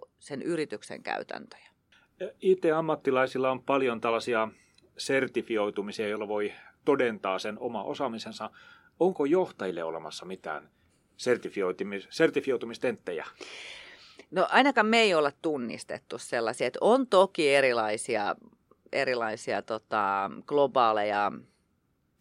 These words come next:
Speaker 1: palveluntarjoajia, joilla, joilla tän tyyppisiä tuntuu olevan. Kuitenkin niin, että kyllä me luotetaan siihen henkilön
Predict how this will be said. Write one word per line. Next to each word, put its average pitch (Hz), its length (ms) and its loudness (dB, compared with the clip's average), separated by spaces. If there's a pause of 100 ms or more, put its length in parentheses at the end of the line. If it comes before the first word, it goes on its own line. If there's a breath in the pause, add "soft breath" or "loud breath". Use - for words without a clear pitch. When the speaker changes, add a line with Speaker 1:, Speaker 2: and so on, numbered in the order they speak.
(420)
Speaker 1:
palveluntarjoajia, 120 1000 4
joilla, 135 440 4
joilla 135 320 2
tän 120 240 -2
tyyppisiä 110 720 -4 (920)
tuntuu 131 640 2
olevan. 165 500 4 (720 loud breath)
Kuitenkin 175 720 4
niin, 151 280 -2
että 135 160 -6
kyllä 165 160 0
me 170 100 4
luotetaan 139 580 2
siihen 120 500 -2 (160)
henkilön 127 760 -4